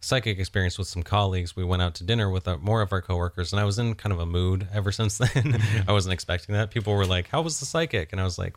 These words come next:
Speaker 1: "My dead friend says hi." <laughs> And, uh, <laughs> and, like, we all kind of, like, drank and ate, and it was fun. But then I got back to my hotel room, and I started, like, bawling a lot.
Speaker 2: Wow.
Speaker 1: Naturally. Um, and I, I heard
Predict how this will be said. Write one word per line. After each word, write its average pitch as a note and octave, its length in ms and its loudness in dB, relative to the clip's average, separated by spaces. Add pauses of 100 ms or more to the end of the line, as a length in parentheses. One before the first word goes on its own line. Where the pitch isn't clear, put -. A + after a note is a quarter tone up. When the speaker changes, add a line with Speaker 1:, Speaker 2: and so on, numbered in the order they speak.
Speaker 1:
"My B2 140 0
dead D#3 280 0
friend D#3 300 0
says C#3+ 240 -6
hi." A#2+ 380 2
<laughs> - 500 2
And, A2 380 4
uh, G2+ 420 4 (220)
<laughs> G2+ 180 -6
and, A#2 200 2
like, A#2 200 2
we B2+ 120 0
all B2 180 4
kind B2+ 180 -4
of, A#2 80 -2
like, B2 160 0
drank G#2 320 0
and G#2 100 2
ate, F#2 180 2
and F#2+ 100 -2
it G2 60 2
was G#2 120 -2
fun. F#2 300 0 (300)
But B2+ 100 2
then B2+ 100 2
I B2+ 60 2
got C3 160 2
back B2 160 0
to - 80 -10
my A2 100 2
hotel G2+ 320 2
room, G2+ 160 0
and F2+ 120 0
I F2+ 80 4
started, F#2 360 0
like, E2+ 280 -4
bawling F2 440 0
a E2 120 -4
lot. F2 360 -2 (160)
Speaker 2:
Wow. E2 240 -2 (300)
Speaker 1:
Naturally. F#2+ 640 -2 (440)
Um, F2+ 640 2
and A2 220 2
I, G#2 340 2
I G#2+ 120 -2
heard C3+ 600 -2